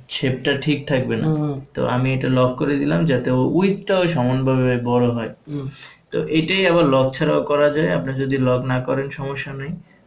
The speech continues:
Speaker 1: আপনি এইট পয়েন্ট এইট ফোর দেন,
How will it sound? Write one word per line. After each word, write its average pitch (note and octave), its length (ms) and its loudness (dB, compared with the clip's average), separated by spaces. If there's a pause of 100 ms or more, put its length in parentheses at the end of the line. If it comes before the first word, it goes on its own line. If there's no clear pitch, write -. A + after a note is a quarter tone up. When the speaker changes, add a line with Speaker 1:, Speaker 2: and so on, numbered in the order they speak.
(100)
Speaker 1:
আপনি C#3 300 -10 (160)
এইট F3+ 280 0 (160)
পয়েন্ট D#3+ 380 0 (100)
এইট D#3+ 240 0
ফোর D#3+ 280 0
দেন, D#3 360 0